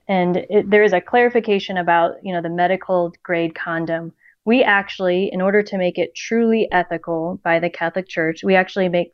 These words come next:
two to three small holes in the condom and, um, using kind of a medical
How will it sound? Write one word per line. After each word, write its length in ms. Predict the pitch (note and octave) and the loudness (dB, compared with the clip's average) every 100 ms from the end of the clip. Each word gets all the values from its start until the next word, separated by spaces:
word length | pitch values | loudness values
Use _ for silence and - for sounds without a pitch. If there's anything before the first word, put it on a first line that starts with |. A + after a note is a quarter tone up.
| _ | _
two 480 | - G3+ G3+ G#3 G#3 _ _ | -2 0 2 0 -6 _ _
to 100 | G3+ | -6
three 220 | F#3+ F#3 | 2 2
small 380 | F3 F#3+ F3 E3+ | 2 0 2 0
holes 500 | - F#3+ F3 E3 E3 | 0 2 4 2 -2
in 160 | - F3 | -4 -4
the 80 | E3+ | -4
condom 540 | - E3 D3+ D3 D#3+ _ _ - - _ - | -4 -4 -4 -6 -10 _ _ -20 -20 _ 4
and, 420 | F#3+ F3+ F3 - | 6 6 4 2
um, 220 | F3+ E3+ | 2 2
using 460 | F3+ G3+ F#3 F3+ F3+ | 2 2 2 0 -2
kind 180 | - F3+ | -4 0
of 60 | |
a 80 | E3+ | 2
medical 720 | E3+ F3 F3 F3+ E3 E3 F3 | 4 2 2 0 2 0 -2